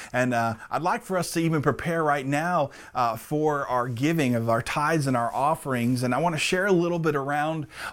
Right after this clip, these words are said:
what's happening with your generosity, that, um, we have a ministry we call the Passion Project, and that is our outreach ministry.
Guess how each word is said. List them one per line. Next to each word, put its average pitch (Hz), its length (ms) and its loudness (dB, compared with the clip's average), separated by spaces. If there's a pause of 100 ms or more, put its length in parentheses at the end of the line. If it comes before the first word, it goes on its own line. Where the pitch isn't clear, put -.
what's 165 240 4
happening 165 480 0
with 139 160 2
your 139 160 4
generosity, 135 920 2
that, 120 360 2
um, 120 300 2 (260)
we 170 140 4
have 160 440 0
a 135 60 4
ministry 156 480 2
we 143 140 2
call 139 400 0
the 131 160 -4
Passion 143 500 2
Project, 113 540 2
and 123 80 2
that 147 160 2
is 156 160 0
our 147 480 -2
outreach 170 580 0
ministry. 131 720 2